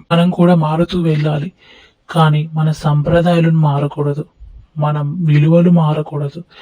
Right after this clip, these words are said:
ఎటువంటి కట్టుబాటులతో మనం పెరుగున్నామో, ఎటువంటి సంప్రదాయంలో మనం, మనం విలువలు నేర్చుకుంటూ వచ్చామో, అవి పెంచుకుంటూ పోవాలి. విద్య పెరిగే కొద్దీ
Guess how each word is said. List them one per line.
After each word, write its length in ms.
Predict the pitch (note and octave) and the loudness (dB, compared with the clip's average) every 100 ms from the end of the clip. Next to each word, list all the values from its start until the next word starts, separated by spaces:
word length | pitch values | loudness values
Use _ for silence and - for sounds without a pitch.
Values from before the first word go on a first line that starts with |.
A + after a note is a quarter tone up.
| - | -12
ఎటువంటి 400 | - F#3 F#3+ F3+ | -2 2 2 2
కట్టుబాటులతో 1000 | F3+ D3 - F#3+ F3 E3+ E3+ E3 E3 F3 | 0 -2 0 0 2 2 4 2 2 0
మనం 240 | E3 D#3 D3+ | 2 2 2
పెరుగున్నామో, 840 | D3 C#3+ C#3+ D#3 D#3 D3+ D3+ E3 - - - - - - | 2 2 2 2 2 2 2 0 -6 -18 -20 -20 -16 -8
ఎటువంటి 460 | E3+ F#3 F3+ F3 | 0 2 4 4
సంప్రదాయంలో 960 | D#3+ D3+ D3 D3 F3 F3+ F#3 F#3 F#3 F#3 | 0 0 -2 0 2 4 4 4 4 4
మనం, 420 | E3+ D#3+ D#3 C#3+ E3+ | 4 2 0 -2 -2
మనం 400 | D3+ D3+ D3 C#3+ | 0 2 2 2
విలువలు 360 | C#3+ D#3 E3 | 4 4 4
నేర్చుకుంటూ 680 | E3 D3+ D3+ - F3 E3+ E3 | 2 2 0 -4 -4 -2 0
వచ్చామో, 680 | D#3 C#3+ - D3+ D3 D3+ E3+ | -2 0 -2 0 -2 -4 -6
అవి 200 | D#3 D3+ | -6 -4
పెంచుకుంటూ 680 | C#3+ D#3 D3+ F3 F3+ E3+ E3+ | -2 2 2 0 -4 -2 -2
పోవాలి. 520 | E3 D#3 C#3+ C#3+ C#3+ D#3+ - - - - - _ | 0 0 0 -2 -6 -10 -20 -20 -20 -20 -20 _
విద్య 420 | E3 D3 D3 F#3 F3+ | -2 -2 0 2 2
పెరిగే 400 | D#3+ D3+ D3 D#3 | 0 0 0 0
కొద్దీ 500 | D#3 C#3 C#3+ D3+ | -2 -2 -2 -4